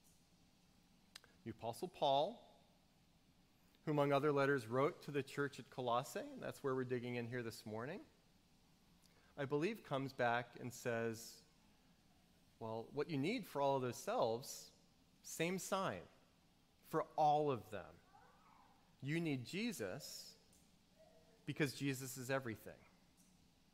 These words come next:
Because Jesus is absolutely everything. And last pass at Apostle Paul plus George W. Bush, I think if anything, the Apostle Paul would have heard a comment like that from George W. Bush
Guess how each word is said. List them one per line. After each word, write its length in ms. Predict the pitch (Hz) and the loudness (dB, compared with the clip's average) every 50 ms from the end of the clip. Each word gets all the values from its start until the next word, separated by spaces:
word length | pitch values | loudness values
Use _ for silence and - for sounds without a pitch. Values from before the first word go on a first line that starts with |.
| _ _ _ - - _ - _ _ _ _ - - - - - | _ _ _ -20 -20 _ -20 _ _ _ _ -20 -20 -20 -10 -6
Because 300 | - 139 - 147 123 - | -4 -2 0 0 -2 -2
Jesus 480 | - - 185 208 180 135 117 110 - 131 | -2 -4 -2 -2 -2 -4 -4 -6 -6 -8
is 160 | 117 95 - - | -8 -8 -6 -4
absolutely 840 | 120 120 123 - - - 131 120 104 107 110 107 113 120 120 - - | -2 -2 -2 -4 -6 -6 -6 -4 -4 -4 -4 -4 -4 -6 -6 -6 -6
everything. 460 | - 190 208 - 160 113 - - - 78 67 67 - - - - - - - - - - - - - - - - - - - - | -8 -6 -6 -6 -6 -8 -8 -12 -16 -18 -18 -18 -20 -20 -20 -20 -20 -20 -20 -20 -20 -20 -20 -20 -20 -20 -20 -20 -20 -20 -8 0
And 280 | - 135 135 127 123 123 - - - | 2 4 4 4 2 -2 -6 -6 0
last 280 | 139 147 147 156 - - | 4 6 6 4 4 2
pass 260 | 165 151 151 147 - | 2 4 4 4 2
at 60 | 147 | 0
Apostle 360 | 143 - - 139 139 - - 123 | -2 0 2 2 2 2 -2 -2
Paul 580 | - - 143 147 147 147 143 135 131 - - - - - - - - - - | 2 6 8 8 10 8 6 4 0 -8 -16 -20 -20 -20 -20 -20 -20 -2 2
plus 200 | - 156 135 - | 4 4 4 4
George 260 | - 156 151 139 - | 4 4 4 4 4
W. 260 | 160 147 135 139 131 | 2 2 2 2 0
Bush, 300 | 117 113 135 180 247 - - - - - - - _ _ - _ - _ - - - - - - - - - | 0 2 0 0 0 -2 -8 -14 -16 -20 -20 -20 _ _ -20 _ -20 _ -20 -20 -20 -20 -14 -14 -14 -8 -4
I 60 | 131 131 | -4 -4
think 200 | - 156 147 139 | -2 -2 0 0
if 140 | 139 - | 0 2
anything, 380 | 160 185 233 240 - - 156 139 | 2 2 2 2 0 0 -2 0
the 80 | 120 120 | 0 -2
Apostle 420 | 110 - - 131 135 - - 135 | -2 0 2 0 2 2 0 -6
Paul 460 | - - 131 131 123 120 120 127 127 127 | -2 2 4 6 6 8 6 4 2 0
would 120 | 123 120 | -2 -2
have 100 | 117 - | -2 -2
heard 160 | - 139 127 | 0 0 0
a 40 | 123 | 0
comment 360 | 123 - 131 123 123 120 - | 0 0 0 0 0 0 -2
like 180 | 120 113 110 - | -4 -6 -4 0
that 300 | 123 117 113 113 113 - - - - - - - - | 2 2 2 2 0 -4 -8 -18 -20 -20 -20 -10 -4
from 520 | - 123 120 113 110 107 107 107 104 101 - | 0 2 2 4 2 2 0 -4 -6 -8 -6
George 200 | - 120 113 107 | -6 -6 -4 -2
W. 260 | 120 107 101 104 101 | -4 -4 -2 -4 -6
Bush 320 | 95 - 180 143 101 104 | -4 -2 -2 -2 -2 -4